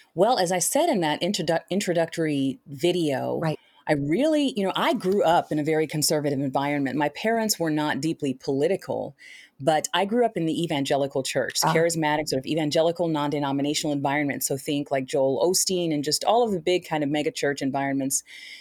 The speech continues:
Speaker 1: that you see. We were not quite so fancy with it back when I grew up in the eighties and nineties. But that's, you know, that's, that's where I grew up. Re-, Reagan was the first president that I remember. And he was, he was worshipped. He was idolized by these people.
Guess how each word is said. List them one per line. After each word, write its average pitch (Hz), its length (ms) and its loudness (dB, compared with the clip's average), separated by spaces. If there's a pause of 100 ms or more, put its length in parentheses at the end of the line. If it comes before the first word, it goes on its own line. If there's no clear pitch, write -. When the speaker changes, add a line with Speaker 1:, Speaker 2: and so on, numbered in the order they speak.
Speaker 1:
that 135 80 2
you 156 100 0
see. 160 340 0
We 156 140 -2
were 156 160 -2
not 160 220 -2
quite 196 260 -2
so 214 160 0
fancy 254 500 -2
with 131 220 0
it - 360 -2
back 139 340 0
when 151 120 -2
I 151 120 2
grew 151 240 0
up 120 180 0
in 175 80 -2
the 147 100 0
eighties 147 280 -2
and 139 120 0
nineties. 143 520 -4 (400)
But 156 440 0
that's, 160 600 0
you 285 100 0
know, 190 160 0
that's, 180 320 0
that's 202 240 0
where 202 120 2
I 190 80 4
grew 180 240 2
up. 196 340 2
Re-, 139 200 0
Reagan 165 400 2
was 196 140 0
the 196 100 -2
first - 280 -4
president 180 420 0
that 156 100 0
I 160 120 2
remember. 156 580 0 (500)
And 160 300 0
he 185 80 0
was, 175 200 0
he 175 140 -4
was 175 160 -2
worshipped. - 400 0
He 175 80 -2
was 160 160 0
idolized 156 640 2
by 127 120 0
these - 180 -6
people. - 420 -8